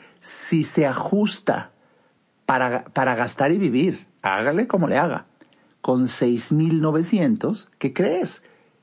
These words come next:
Ya le sobran cien pesos. Y aquí no, no, aquí no importa la cantidad, aquí importa que empieces a entrenar tu mente para hacer que te sobre. Y, y bueno, hay dos maneras,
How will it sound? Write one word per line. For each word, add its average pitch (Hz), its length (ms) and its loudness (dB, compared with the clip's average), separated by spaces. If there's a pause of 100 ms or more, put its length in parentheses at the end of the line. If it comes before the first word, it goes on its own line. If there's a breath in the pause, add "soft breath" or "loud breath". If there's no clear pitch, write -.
(260)
Ya 139 280 0
le 143 160 2
sobran 131 720 0 (640)
cien 120 280 0
pesos. - 480 -4 (420)
Y 139 80 4
aquí 147 220 2
no, 254 260 4
no, 165 140 2
aquí 190 160 0
no 269 80 4
importa 269 300 0
la 240 100 -2
cantidad, 190 380 0
aquí 190 180 -2
importa 175 400 2
que 139 260 0 (260 loud breath)
empieces 156 760 2
a 139 60 4
entrenar 123 440 2
tu - 140 0
mente 123 440 0 (640 soft breath)
para 127 180 2
hacer 123 200 -2
que 127 80 -2
te 131 140 -4
sobre. - 340 -2 (920)
Y, 160 200 2
y 180 60 6
bueno, 143 280 0 (340 loud breath)
hay 175 120 4
dos 156 200 0
maneras, 131 600 -2